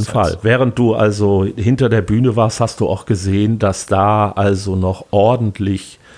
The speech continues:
Speaker 2: gearbeitet wird. Da werden also noch Kleider schnell zurechtgenäht, weil sie den Vorführdamen nicht hundertprozentig gepasst haben oder weil vielleicht irgendwelche,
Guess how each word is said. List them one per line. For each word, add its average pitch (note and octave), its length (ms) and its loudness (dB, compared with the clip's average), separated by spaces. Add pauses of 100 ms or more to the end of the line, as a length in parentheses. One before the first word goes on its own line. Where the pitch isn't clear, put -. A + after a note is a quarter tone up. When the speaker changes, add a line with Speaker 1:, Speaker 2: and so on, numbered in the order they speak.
(280)
Speaker 2:
gearbeitet A2+ 720 0
wird. G#2 480 -2
Da F#2+ 460 -2
werden G2+ 320 -2
also G2 260 -2
noch G2+ 240 -2
Kleider G2+ 480 0
schnell G2+ 380 0
zurechtgenäht, G2+ 1000 -2
weil F#2+ 200 2
sie F#2 340 -6 (600)
den G2 440 0
Vorführdamen F#2+ 880 0
nicht F#2 240 -4
hundertprozentig G2+ 720 -2
gepasst - 480 -4
haben G#2+ 520 0
oder G2 520 2 (480)
weil F#2 320 2
vielleicht F2 460 -2
irgendwelche, F#2+ 1080 0